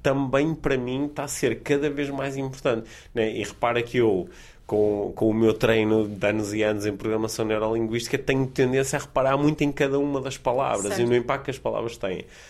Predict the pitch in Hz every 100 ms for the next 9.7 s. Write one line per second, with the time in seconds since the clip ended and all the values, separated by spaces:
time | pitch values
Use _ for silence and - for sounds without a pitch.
0 | - - 135 131 156 143 - 143 143 135
1 | 135 131 147 151 - 131 131 - 127 127
2 | 110 104 110 117 117 131 123 - 95 -
3 | 101 98 98 - 127 123 139 - - -
4 | 127 127 - 139 135 135 127 131 120 117
5 | 131 - - - - 120 120 117 117 113
6 | 113 131 131 117 107 107 107 104 101 -
7 | 104 104 98 95 90 107 98 98 95 92
8 | 95 107 123 117 110 95 98 104 92 95
9 | 98 110 98 - 110 117 117